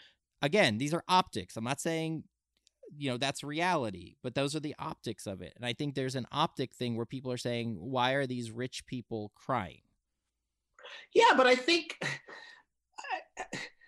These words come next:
Speaker 2: look, yes, I'm sure that applies to some people, but there's also a lot of these people who are doing things,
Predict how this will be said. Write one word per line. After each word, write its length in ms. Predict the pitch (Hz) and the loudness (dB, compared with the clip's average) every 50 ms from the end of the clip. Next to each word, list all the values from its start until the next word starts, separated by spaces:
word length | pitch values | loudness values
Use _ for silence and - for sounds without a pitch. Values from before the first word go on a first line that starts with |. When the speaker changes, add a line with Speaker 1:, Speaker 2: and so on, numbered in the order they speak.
| _ _ _ - | _ _ _ -2
Speaker 2:
look, 280 | - 208 226 - - - | 4 4 4 4 4 2
yes, 380 | - 180 214 202 147 - - - | 2 4 4 4 4 2 2 2
I'm 140 | 190 170 165 | 2 2 2
sure 180 | - - 226 | 2 2 2
that 120 | 214 214 190 | 4 4 4
applies 460 | 190 190 - 226 196 185 180 - - | 2 2 4 4 6 6 4 2 0
to 80 | 180 160 | -2 0
some 260 | - - 190 185 185 | 2 4 4 2 2
people, 340 | - 226 233 233 - 226 180 | 2 0 0 2 2 0 2
but 200 | 165 180 175 - | 2 2 2 2
there's 160 | 196 180 - | 2 2 4
also 380 | 196 220 254 262 - 254 226 | 4 4 4 4 6 6 6
a 20 | 208 | 6
lot 240 | 196 185 185 190 214 | 8 8 8 8 8
of 80 | 208 | 4
these 220 | 202 196 190 - - | 2 2 0 -2 -2
people 360 | - 196 185 190 190 180 165 | 0 0 2 4 4 2 6
who 200 | 180 175 175 180 | 6 6 6 6
are 60 | 170 | 6
doing 320 | 151 147 170 180 190 190 156 | 6 6 6 8 6 4 4
things, 500 | - 180 165 160 156 147 151 147 147 | 2 2 2 2 4 4 2 2 0